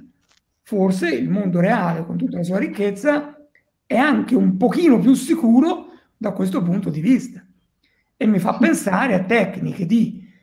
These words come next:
analisi multimodali, in cui noi non ci fermiamo soltanto a un media visivo, ma mettiamo per esempio insieme audio e video.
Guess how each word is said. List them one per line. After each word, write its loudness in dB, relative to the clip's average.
analisi 0
multimodali, 2
in -4
cui 0
noi 2
non 0
ci -6
fermiamo -4
soltanto -6
a 0
un 0
media 0
visivo, -10
ma -2
mettiamo -2
per -2
esempio -6
insieme -4
audio 0
e -2
video. 2